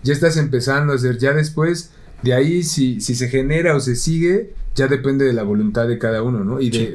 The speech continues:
Speaker 1: porque es la práctica, ¿no? La, las herramientas existen, ¿no? Entonces, ¿qué se busca? Consumir lo que se tenga más cercano, ¿no? O sea, hacer, hacer, resolver nuestras necesidades, eh, de la forma más, eh,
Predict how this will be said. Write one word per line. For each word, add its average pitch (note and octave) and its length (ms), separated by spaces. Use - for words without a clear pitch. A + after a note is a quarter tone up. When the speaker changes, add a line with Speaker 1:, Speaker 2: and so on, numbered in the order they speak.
Speaker 1:
porque A#2 260
es C3 220
la A2+ 180
práctica, C#3 400
¿no? B2+ 160
La, C#3 220
las B2+ 260
herramientas D#3 480
existen, D#3 480
¿no? C3+ 120
Entonces, D3 480
¿qué E3 100
se E3+ 120
busca? F#3 580
Consumir C3+ 720
lo B2 120
que A#2+ 120
se A#2 100
tenga C3+ 320
más C3+ 200
cercano, C3+ 440
¿no? C#3 140
O E3 60
sea, C3 160
hacer, C3+ 280
hacer, C3+ 480
resolver C3 420
nuestras D3 400
necesidades, B2+ 840
eh, A#2+ 280
de B2 100
la B2 120
forma C#3+ 320
más, C3+ 640
eh, G#2+ 440